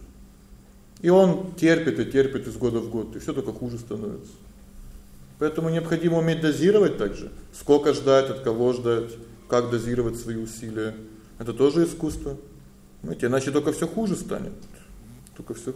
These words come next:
хуже. Это похоже на врача, который жалеет своего пациента настолько,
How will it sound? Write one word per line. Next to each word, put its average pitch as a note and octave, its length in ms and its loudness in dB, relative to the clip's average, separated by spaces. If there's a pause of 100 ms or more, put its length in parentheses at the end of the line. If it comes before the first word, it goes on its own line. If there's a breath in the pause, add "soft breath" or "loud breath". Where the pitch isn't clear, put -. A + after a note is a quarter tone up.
хуже. C3 260 -8 (1500 soft breath)
Это D#3 200 4
похоже F#3+ 420 10
на F#3 100 10
врача, F#3 340 10
который E3+ 400 6
жалеет D#3+ 560 6
своего C3+ 480 8
пациента C3 640 4
настолько, C#3 720 4